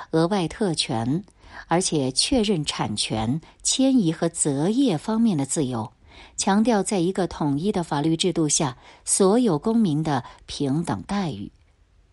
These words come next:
地方自治在全国推广，帝国实现了通信和交通基础设施的迅猛发展。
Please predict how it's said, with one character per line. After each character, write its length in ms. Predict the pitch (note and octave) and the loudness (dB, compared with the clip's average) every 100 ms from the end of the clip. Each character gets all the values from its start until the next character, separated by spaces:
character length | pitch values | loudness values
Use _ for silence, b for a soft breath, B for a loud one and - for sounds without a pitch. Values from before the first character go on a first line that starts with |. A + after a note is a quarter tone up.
| _ _ _ _ _ _ | _ _ _ _ _ _
地 160 | G#3+ D#3+ | 2 2
方 280 | F3 F#3 F#3 | 2 0 0
自 260 | - D#3+ | 0 0
治 360 | - G3 D3+ G#2 B B B | 0 0 -2 -4 B B B
在 260 | - D3+ | 0 2
全 420 | C#3+ - D3 D#3 G#3+ | 2 0 0 2 2
国 200 | D3 D3+ | 0 -2
推 320 | - G#3 G#3 | 0 2 2
广， 400 | G3 B2+ D2+ D3 _ _ _ b b b | 0 -2 -2 -10 _ _ _ b b b
帝 180 | C#4+ A#3+ | 4 6
国 160 | G#3 | 4
实 220 | G#3+ - F#3+ | 2 2 2
现 220 | - G3 | 2 0
了 120 | D3+ | -2
通 340 | - - B3+ | -2 0 2
信 380 | B3+ - C4 C#3+ - B | 4 2 2 0 -2 B
和 180 | - F3 | -2 0
交 260 | F3 A#3 A#3+ | 2 2 2
通 340 | - A#3+ A3 | 2 4 4
基 200 | A3 A3 | 4 2
础 180 | G#3+ D3+ | 0 -2
设 180 | - D3+ | -2 -2
施 180 | - E3 | -2 -2
的 180 | C3+ | -2
迅 200 | C3 - | -2 0
猛 200 | E3+ A#2+ | 0 0
发 200 | - F3+ | -2 -4
展。 220 | F3+ C#3 | -4 -4